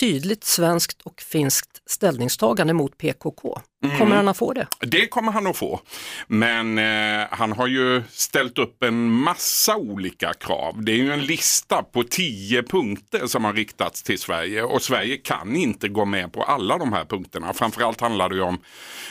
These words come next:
Speaker 2: människor som Erdogan vill ha utlämnade från Sverige.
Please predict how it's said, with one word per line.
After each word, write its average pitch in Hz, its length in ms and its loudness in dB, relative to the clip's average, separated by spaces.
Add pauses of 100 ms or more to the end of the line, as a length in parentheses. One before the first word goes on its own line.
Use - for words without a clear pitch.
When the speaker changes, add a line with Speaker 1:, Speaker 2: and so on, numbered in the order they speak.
Speaker 2:
människor 123 600 2
som 110 460 0
Erdogan 104 680 -2
vill 104 220 0
ha 98 240 0
utlämnade 110 1040 -2
från 90 420 -4
Sverige. 95 520 -2